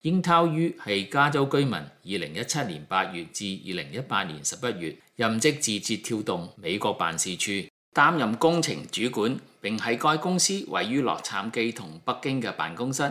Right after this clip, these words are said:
工作過。余個律師話，佢決定而家冒着危險企出嚟，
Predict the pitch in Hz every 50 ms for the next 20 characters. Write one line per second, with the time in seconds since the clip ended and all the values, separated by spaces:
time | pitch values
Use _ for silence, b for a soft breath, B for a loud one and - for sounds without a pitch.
0 | - - - - 131 127 110 110 98 92 - 98 92 92 85 82 - - _ _
1 | _ _ _ _ - 113 104 101 110 107 135 135 127 113 104 - - 151 143 127
2 | 98 95 95 95 - - _ - - 131 127 135 - 160 147 147 - 127 110 110
3 | 98 87 85 - 143 143 151 - - - 101 98 107 104 107 104 95 90 82 80
4 | 90 90 101 107 117 135 147 135 - - 104 101 - - 160 123 98 90 80 76